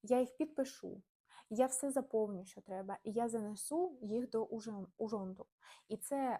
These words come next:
буде означати, що я все зробила, тобто я порішала, е, твою проблему, я вирішила її. Так, так, і я mogę to ogarnąć, ясне.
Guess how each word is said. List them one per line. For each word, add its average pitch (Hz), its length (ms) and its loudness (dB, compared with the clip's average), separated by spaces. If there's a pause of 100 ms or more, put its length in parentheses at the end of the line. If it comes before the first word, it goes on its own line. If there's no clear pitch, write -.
(160)
буде 226 260 2
означати, 214 540 -2
що - 140 -6
я 220 140 2
все 226 320 -4
зробила, 233 540 0
тобто - 220 -8
я 214 160 0
порішала, 202 720 -2 (340)
е, 185 60 -4
твою 190 340 -2
проблему, 190 400 -2
я 208 100 0
вирішила 175 600 0
її. 180 520 -8 (500)
Так, 269 200 -20
так, - 600 0
і 240 180 2
я 330 160 6
mogę 330 260 2
to 294 180 2
ogarnąć, 196 640 -4
ясне. 294 520 -6